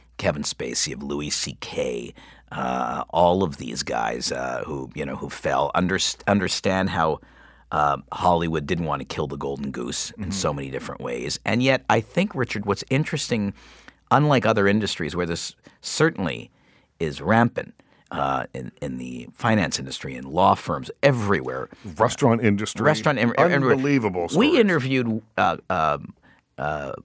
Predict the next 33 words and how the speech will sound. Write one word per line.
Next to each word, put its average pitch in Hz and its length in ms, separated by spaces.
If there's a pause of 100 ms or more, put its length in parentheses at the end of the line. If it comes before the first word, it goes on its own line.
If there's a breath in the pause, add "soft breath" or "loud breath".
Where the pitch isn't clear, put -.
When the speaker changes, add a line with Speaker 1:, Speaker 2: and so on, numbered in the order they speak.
(420)
Speaker 1:
agricultural 104 880
workers, - 500
Speaker 2:
Mm-hmm. 73 120
Speaker 1:
uh, 76 60
women 113 440
in 87 240
California 92 720
that, 76 300
that 78 160 (140)
pick - 280
grapes - 540
and 82 80
avocados 80 800 (260 loud breath)
that 90 140
are 92 40
sexually 107 580
abused 80 460
on 76 80
a 73 60
daily 90 540
basis 82 580 (300 loud breath)
on 85 100
that 76 160
end. 69 180
How 110 220
much 104 220
can 92 100
you 87 60
put 85 120
into 82 140
the - 100
film? 85 280 (180 loud breath)
But - 140